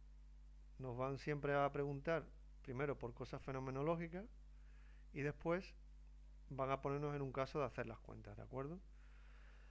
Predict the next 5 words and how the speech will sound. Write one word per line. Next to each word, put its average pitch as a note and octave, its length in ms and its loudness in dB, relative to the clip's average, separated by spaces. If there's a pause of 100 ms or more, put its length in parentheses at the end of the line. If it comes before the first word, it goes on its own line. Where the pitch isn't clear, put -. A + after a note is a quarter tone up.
(800)
Este D3 260 4
problema E3 380 4
concretamente, C#3 840 0 (320)
eh, B2+ 960 2
cayó C3+ 480 2